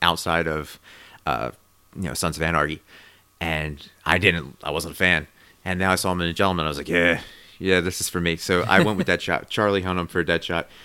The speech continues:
Speaker 1: Um, you know, the bar's kinda low. Will Smith kinda got the raw end of the deal of that movie because it was, it was a dumpster fire, and he was just like, "All right, just do your thing, Will, do whatever you want." Um, and I didn't really,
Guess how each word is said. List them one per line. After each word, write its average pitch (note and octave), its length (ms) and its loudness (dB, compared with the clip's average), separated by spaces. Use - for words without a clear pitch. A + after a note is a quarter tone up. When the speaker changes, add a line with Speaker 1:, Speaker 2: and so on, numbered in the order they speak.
Speaker 1:
Um, D#2+ 380 0
you A2+ 80 -2
know, E2+ 60 2
the E2+ 60 -2
bar's A#2+ 260 6
kinda G#2+ 200 2
low. G#2 240 4
Will G#2+ 180 4
Smith - 340 -2
kinda G2 240 0
got F#2+ 140 2
the G2+ 80 0
raw F#2+ 240 6
end G2 140 0
of F2+ 80 -2
the F#2 60 -4
deal G2 240 4
of F#2+ 60 2
that F#2+ 160 2
movie G2 280 0
because E2+ 280 -2
it D#2 80 -2
was, D#2+ 180 -2
it - 40 -20
was D2+ 100 -6
a E2 60 -4
dumpster F2+ 380 0
fire, F2 320 4
and E2+ 100 -2
he F2 220 -2
was F#2 140 -2
just E2+ 180 -2
like, E2+ 120 0
"All E2+ 100 6
right, D#2 80 2
just D#2+ 200 -10
do F#2+ 100 0
your F2 140 2
thing, F2 240 -2
Will, F2 200 2
do F2+ 120 0
whatever E2+ 240 0
you F2 140 -6
want." F2+ 220 -4
Um, E2 320 -2
and E2 100 0
I F2 60 4
didn't E2 140 2
really, D#2 200 0